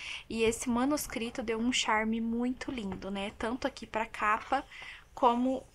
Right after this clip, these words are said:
no entorno, quando a gente para pra reparar os detalhes. Toda a note tem um cantinho arredondado.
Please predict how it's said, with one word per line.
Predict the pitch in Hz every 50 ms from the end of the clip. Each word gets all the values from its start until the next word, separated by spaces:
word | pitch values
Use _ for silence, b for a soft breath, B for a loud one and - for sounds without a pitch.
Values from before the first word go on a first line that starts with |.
| -
no | - 147 214 226 240 240 240
entorno, | 247 254 247 - - 240 214 214 220 226 233
quando | - - 247 220 214
a | 226
gente | 214 220 214 214 - -
para | - - 220 208 214 214
pra | 214 - 240 220
reparar | 208 220 220 - 226 214 214 208 208
os | 214
detalhes. | 208 - 214 240 - - 226 196 185 180 185 190 202 - - - B B B B B B B B B B B B B B - - - - -
Toda | - 262 247 254 247 240 269
a | 269 262
note | 254 240 220 214 220 - - -
tem | - 247 220
um | 233
cantinho | - - 254 233 226 220 - - - 254 262 294
arredondado. | 311 302 294 277 226 233 233 220 214 208 196 185 185 185 190 190 196 220 262 294